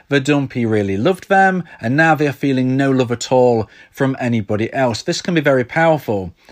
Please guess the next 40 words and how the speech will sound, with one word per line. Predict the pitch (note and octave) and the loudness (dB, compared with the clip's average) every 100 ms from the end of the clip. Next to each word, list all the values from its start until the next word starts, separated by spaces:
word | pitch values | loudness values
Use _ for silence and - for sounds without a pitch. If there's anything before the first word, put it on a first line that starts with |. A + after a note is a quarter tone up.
| - | -18
and | - | -6
this | C#3 - | -4 -2
type | C#3+ C3 | -2 -2
of | A#2 | -2
reflection | A#2 - G3 G2 - - F#2+ F#2 - - _ | -4 0 0 0 -2 -4 -6 -8 -14 -20 _
can | - F3+ F3+ | -4 -2 0
lead | E3+ C#3+ | 2 2
a | C3 | 0
dumper | F#3+ G#3+ E3+ A2+ G#2 G2+ - - | -2 -4 -4 -4 -2 -4 -10 -18
to | - D#3 | -6 0
reach | D#3 C#3 A#2+ | 2 2 0
out | A#2+ A2+ G#2+ | -2 -4 -6
to | |
their | G#2 G2+ | -6 -6
dumpee. | F#2 F#2+ F#2+ B2 F3+ B2 | -6 -8 -8 -4 0 0
It | A2+ | -2
can | A#2 A#2+ | -4 -2
raise | A2+ A#2 A2 G2+ | -2 -2 -2 -2
intrigue, | E3+ F3+ F#3 F3+ F3 D#3+ - - | -4 -2 0 2 2 0 -10 -16
it | B2 | -8
can | B2+ | -2
raise | B2+ A#2 G#2+ | 0 0 0
the | |
romantic | A2+ A2 A2 A2 G#2+ | -2 -2 -4 -6 -6
emotional | A2 G#2+ - G2 | -6 -4 -6 -8
attraction, | F#2+ - D3+ D3 - C#3 B2 A2+ _ | -4 -2 -2 -2 -2 -2 -2 -6 _
and | C3 B2+ | -8 0
these | D#3+ D3+ | 2 2
are | C3+ | -2
the | |
things | B2 D3 A#2 | -4 -4 -2
necessary | D3 F#3+ E3+ - A2+ F2+ D2+ - - - _ | -2 -2 -4 -6 -6 -6 -12 -20 -20 -20 _
for | B2 | -2
a | B2+ | 0
dumper | C3 C3+ A#2+ A#2+ A#2 G#2+ - _ | 0 0 0 0 0 0 -8 _
to | C3+ | -6
decide | A#2+ - A#2+ G#2 G2+ | -4 -4 -2 -2 -4
to | - G2+ | -4 -6
reach | F#2 E2+ - | -6 -8 -4
out. | A#2 A2+ G2 - | -2 -2 -4 -10